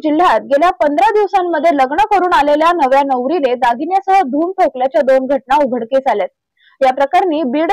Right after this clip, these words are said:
शहर पोलीस ठाणे आणि नेकनूर पोलीस ठाण्यात गुन्हा दाखल करण्यात आलाय. तपासादरम्यान अनेक धक्कादायक खुलासे झाले आहेत.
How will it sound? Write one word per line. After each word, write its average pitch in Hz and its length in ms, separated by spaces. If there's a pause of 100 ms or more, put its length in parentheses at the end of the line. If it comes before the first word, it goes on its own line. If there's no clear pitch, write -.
शहर 370 300
पोलीस 370 360
ठाणे 339 280
आणि 339 300
नेकनूर 269 520
पोलीस 339 380
ठाण्यात 311 280
गुन्हा 269 260
दाखल 269 360
करण्यात 226 380
आलाय. 233 180 (460)
तपासादरम्यान 381 840
अनेक 320 280
धक्कादायक 294 480
खुलासे 269 440
झाले 254 200
आहेत. 208 240